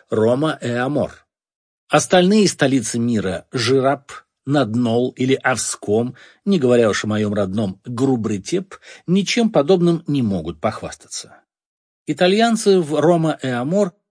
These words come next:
делают, как это часто у них бывает, небольшую подтасовку, так как любовь по-итальянски все же "Аморе", а не "Амор". Конечное "е" мешает, хотя во многих диалектах они без него обходятся. Рома, амор —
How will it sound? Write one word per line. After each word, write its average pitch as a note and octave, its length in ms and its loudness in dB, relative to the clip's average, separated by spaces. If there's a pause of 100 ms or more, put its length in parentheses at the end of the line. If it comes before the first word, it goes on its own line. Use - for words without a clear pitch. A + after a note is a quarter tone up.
делают, F#3+ 460 4
как C#3 200 -4
это C3 140 -4
часто A2+ 380 -2
у G2+ 40 -4
них G2 160 -2
бывает, F#3 480 -2
небольшую E3 520 0
подтасовку, - 920 -4 (380)
так A2+ 160 -2
как A#2 240 -6
любовь A2+ 420 -2
по-итальянски F#2+ 640 -2
все - 240 -4
же C#3 160 -4
"Аморе", C#3 560 2
а G#2 100 -2
не G2 140 -2
"Амор". C#3 400 -4 (400)
Конечное A2+ 480 -4
"е" G2 220 -2
мешает, B2 580 -4 (260)
хотя G3+ 440 -2
во D#3+ 100 2
многих F#3 340 2
диалектах D3 640 0
они D#3+ 200 0
без C3 140 -2
него G2+ 340 -4
обходятся. - 760 -8 (680)
Рома, F#3+ 600 2
амор — C#3 500 -2